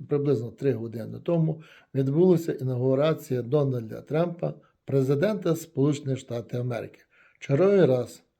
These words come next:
вітав його попереднього разу, коли він був сорок п'ятим президентом. Вітаю і зараз. Сподіваюся на те, що за теперішнього президентства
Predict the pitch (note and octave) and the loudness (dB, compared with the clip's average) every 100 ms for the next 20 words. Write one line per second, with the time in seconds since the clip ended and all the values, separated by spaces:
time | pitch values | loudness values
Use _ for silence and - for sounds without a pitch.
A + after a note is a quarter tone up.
0 | - A#2 - C3 B2+ B2 A#2+ C#3+ C#3+ - | -12 -10 -4 -2 0 -2 0 0 -2 -6
1 | _ _ _ _ _ _ - C#3 C#3 C3 | _ _ _ _ _ _ -6 -2 0 2
2 | C3+ C#3 C#3+ C#3+ C#3+ C#3+ C3 C#3+ C3 _ | 2 2 0 2 0 0 -2 -4 -4 _
3 | _ - B2+ C3+ B2+ B2 C3+ C3 C3 - | _ -8 -2 -2 -2 -4 0 0 0 -2
4 | C3 C3 C3+ C#3 A#2+ B2+ C3 C3 A#2+ B2+ | -2 -2 -4 -4 -6 -2 -2 -2 -4 -6
5 | B2 _ _ _ _ - C3+ D3 D#3+ - | -8 _ _ _ _ -10 -4 0 0 0
6 | - C3+ A2+ A2 - - _ _ _ - | -4 -4 -4 -8 -10 -18 _ _ _ -18
7 | - C3+ C#3 D3+ D#3+ D#3 - D3 C#3 C3+ | -2 2 4 4 4 2 0 -2 -2 -4
8 | C3+ C3+ C3+ C3+ _ _ _ - C#3+ C3+ | 0 2 0 -2 _ _ _ -6 0 2
9 | D#3 D#3+ E3 E3+ E3 - C3+ B2 B2 - | 2 2 4 4 4 0 -2 -2 -4 -8
10 | G#2+ A2 A2 D3 D#3 - D#3 | -12 -6 0 0 0 -6 -12